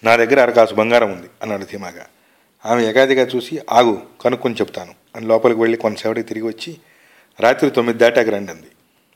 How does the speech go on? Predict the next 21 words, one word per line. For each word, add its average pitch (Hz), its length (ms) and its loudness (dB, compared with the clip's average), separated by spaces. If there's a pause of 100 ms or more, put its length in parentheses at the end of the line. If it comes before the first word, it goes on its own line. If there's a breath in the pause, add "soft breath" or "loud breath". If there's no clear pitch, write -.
(420)
లక్ష్మీమోహన్ 123 460 0
రావు 120 120 4
ఉత్సాహంగా 113 400 0
బజారు 107 300 2
వైపు 104 180 -4
నడిచి 104 260 -10
ఒక 120 140 -6
క్షౌరశాలలోకి 107 680 -2
వెళ్ళాడు. 76 280 -18 (640)
అక్కడ 107 180 -2
ఎవరూ 113 240 2
లేరు, 107 180 2
యజమాని 98 300 -8
తప్ప. - 260 -20 (2250)
"ఏం 143 160 0
సార్, 131 180 2
క్రాఫ్ 131 340 2
వేయమంటారా?" 127 600 0 (300)
అన్నాడు 101 220 -12
వాడు. 78 200 -16 (1600)
"కాదు, 113 280 4